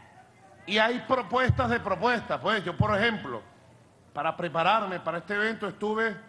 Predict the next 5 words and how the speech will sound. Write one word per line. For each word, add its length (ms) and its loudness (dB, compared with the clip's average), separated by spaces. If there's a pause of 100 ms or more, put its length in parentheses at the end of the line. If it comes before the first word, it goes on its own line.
(380)
dos 240 -2
días 260 0
estudiando 600 -4
los 120 0
documentos, 720 -4